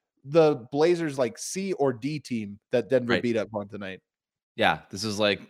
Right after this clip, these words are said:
Speaker 2: walking into a Y M C A somewhere in Denver and be like, "You guys, let's go."
Speaker 1: You guys are in.
Speaker 2: <laughs> Um, let's talk about which currently injured player could make the biggest impact on this season's champion chase. That's what we're gonna do next. We're gonna rank the top five. But first,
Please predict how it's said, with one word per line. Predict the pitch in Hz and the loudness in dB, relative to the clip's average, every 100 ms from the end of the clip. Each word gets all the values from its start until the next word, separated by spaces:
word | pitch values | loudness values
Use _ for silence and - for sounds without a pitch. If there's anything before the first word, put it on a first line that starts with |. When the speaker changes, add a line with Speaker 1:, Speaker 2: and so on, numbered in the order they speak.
| - | -4
Speaker 2:
walking | 107 107 104 107 | 4 4 2 -4
into | 107 | 0
a | 98 | 2
Y | 98 98 | 4 2
M | 98 | 0
C | 98 - 98 | -2 -2 2
A | 95 | 2
somewhere | 92 101 95 90 | 0 -4 -4 -4
in | 90 | -2
Denver | 92 92 | -4 -4
and | 92 | -6
be | 92 | -4
like, | 95 92 85 | -2 -2 0
"You | 139 | 2
guys, | 101 76 - | 2 0 -6
let's | 110 - | -4 -4
go." | 85 - - | -6 -8 -2
Speaker 1:
You | 139 | 4
guys | 147 139 | 4 4
are | 135 | 4
in. | 139 120 101 - - | 2 0 -4 -12 -8
Speaker 2:
<laughs> | 196 185 180 - - | -2 0 0 -4 2
Um, | 120 117 117 117 113 - - _ _ _ _ _ - | 8 10 10 8 4 -10 -20 _ _ _ _ _ 0
let's | 190 | 0
talk | - 233 | 6 6
about | 233 190 | 8 6
which | 185 - | 6 2
currently | - 165 165 - _ - 156 | 0 2 0 -4 _ -4 0
injured | 151 - 151 190 190 170 127 | 0 0 2 4 4 2 2
player | 127 101 90 | 0 0 0
could | 92 113 | -4 -4
make | 110 - | -6 -6
the | |
biggest | 98 113 113 - | -6 -4 -6 -8
impact | 113 104 110 107 107 - | -12 -2 2 2 -2 -4
on | 107 104 | -2 -2
this | 117 123 | -4 -8
season's | 135 117 110 | -10 -8 -10
champion | - 123 113 117 107 | -8 -6 -6 -4 -8
chase. | 98 101 95 | -4 -4 -4
That's | 104 98 | -6 -10
what | 117 | -8
we're | |
gonna | 113 110 | -6 -6
do | 107 107 | -4 -4
next. | 107 107 - | -2 -2 -4
We're | 101 | -10
gonna | 101 | -6
rank | 104 107 | -6 -6
the | 107 | -6
top | - 107 - | 0 0 2
five. | 113 107 95 | 2 2 0
But | - | -8
first, | - 143 123 - | 0 2 2 -4